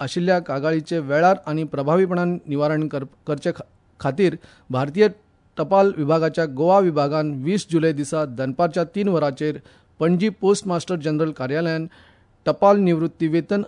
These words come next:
अदालत आयोजीत केल्या. ही अदालत गोवा आनी महाराष्ट्रांतल्या सांगली, कोल्हापूर, रत्नागिरी आनी सिंधुदुर्ग ह्या जिल्ल्यांतल्या टपाल विभागाच्या सेवानिवृत्त व-, वा मरण आयिल्ल्या कर्मचाऱ्यांक निवृत्ती वेतन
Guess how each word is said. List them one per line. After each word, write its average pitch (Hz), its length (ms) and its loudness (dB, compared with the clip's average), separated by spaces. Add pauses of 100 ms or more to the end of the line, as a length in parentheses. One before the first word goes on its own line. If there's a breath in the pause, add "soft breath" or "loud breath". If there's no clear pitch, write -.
अदालत 147 360 0 (160)
आयोजीत 120 280 -6 (100)
केल्या. 113 180 -6 (580 soft breath)
ही 135 160 -4
अदालत 165 320 0 (340)
गोवा 180 380 4
आनी 170 160 -2
महाराष्ट्रांतल्या 147 720 -2
सांगली, 156 560 -4 (100)
कोल्हापूर, 156 480 -2
रत्नागिरी 151 640 -4
आनी 151 220 -4
सिंधुदुर्ग 160 480 0 (380 soft breath)
ह्या 156 140 -2
जिल्ल्यांतल्या 170 560 0
टपाल 196 560 2
विभागाच्या 147 680 0 (340 loud breath)
सेवानिवृत्त 185 760 2
व-, 160 220 -2 (280)
वा 156 340 2
मरण 165 360 2
आयिल्ल्या 160 340 0
कर्मचाऱ्यांक 151 640 -4
निवृत्ती 170 500 -2
वेतन 151 400 -2